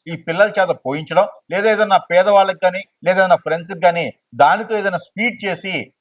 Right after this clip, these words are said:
తినిపించడం ద్వారా వాళ్ళకి ఇబ్బంది ఏం కలగదు. వీరికి ఉన్నటువంటి గ్రహరీత్యా లోపాలు కూడా తొలగిపోతాయి. ఇక వీరికి దిష్టి దోషాలు కూడా ఎక్కువే ఉన్నాయి. వీరి దిష్టి దోషాలు తగ్గడానికి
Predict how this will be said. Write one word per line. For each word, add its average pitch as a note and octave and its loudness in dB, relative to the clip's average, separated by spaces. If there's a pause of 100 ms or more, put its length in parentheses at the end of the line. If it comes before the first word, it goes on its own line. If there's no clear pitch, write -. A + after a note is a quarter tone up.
(120)
తినిపించడం F3+ -4
ద్వారా D#3 4 (400)
వాళ్ళకి C#3 2
ఇబ్బంది E3+ 0
ఏం D#3+ -6
కలగదు. C3+ 2 (280)
వీరికి F#3 -8
ఉన్నటువంటి F3+ -2 (400)
గ్రహరీత్యా G3 0
లోపాలు E3+ 4
కూడా D#3+ 4 (320)
తొలగిపోతాయి. C3 -2 (160)
ఇక D#3+ -8
వీరికి F3+ -6
దిష్టి E3 -8
దోషాలు A3 4
కూడా G3 -8
ఎక్కువే F3 -6
ఉన్నాయి. C3+ -4 (300)
వీరి D3+ -8
దిష్టి E3 -12
దోషాలు A3 2
తగ్గడానికి E3 2